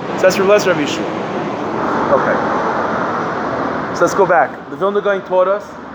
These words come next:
that this Machlokes Rabbi Eliezer, Rabbi Yeshua was not just amongst Machlokes Tanoim. This is the Machlokes in Sfardim and Ashkenazim, right? Remember. Sfardim, Sfardim hold like Rabbi Yeshua, which means the world is created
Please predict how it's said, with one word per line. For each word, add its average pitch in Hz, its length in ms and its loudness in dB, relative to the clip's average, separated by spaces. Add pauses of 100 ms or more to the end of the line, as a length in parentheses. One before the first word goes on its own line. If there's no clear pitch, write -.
that 156 80 -2
this 185 140 -2
Machlokes 190 440 0
Rabbi 170 180 2
Eliezer, 175 180 2
Rabbi 165 160 -2
Yeshua 185 120 0
was 165 120 0
not 175 200 0
just 175 200 0
amongst 160 320 -2 (280)
Machlokes 135 380 0
Tanoim. 185 440 2 (340)
This 175 160 4
is 190 100 -2
the 196 80 2
Machlokes 185 380 4
in 165 80 -4
Sfardim 180 320 4
and 170 80 0
Ashkenazim, 160 520 0
right? 151 220 0
Remember. 147 380 -2 (1080)
Sfardim, 196 720 2 (680)
Sfardim 185 500 2
hold 180 200 6
like 175 120 4
Rabbi 170 220 2
Yeshua, 170 340 0 (800)
which - 140 -10
means 190 240 4
the 170 80 2
world 185 160 6
is 185 100 2
created 180 240 0